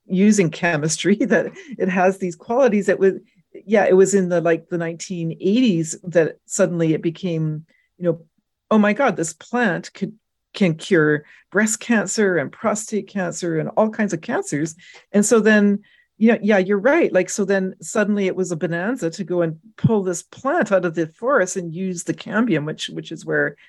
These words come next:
these high concentrations of Taxol are. And then it was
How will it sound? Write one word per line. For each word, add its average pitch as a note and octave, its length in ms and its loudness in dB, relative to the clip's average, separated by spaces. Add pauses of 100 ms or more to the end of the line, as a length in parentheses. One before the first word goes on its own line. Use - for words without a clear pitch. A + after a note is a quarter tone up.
(100)
these D#3+ 180 0
high D#3+ 180 -2
concentrations D#3 720 -8
of C3 80 -14
Taxol E3+ 500 -4
are. C3+ 260 -4 (380)
And F#3+ 160 4
then F#3+ 140 4
it F#3 100 2
was E3+ 240 2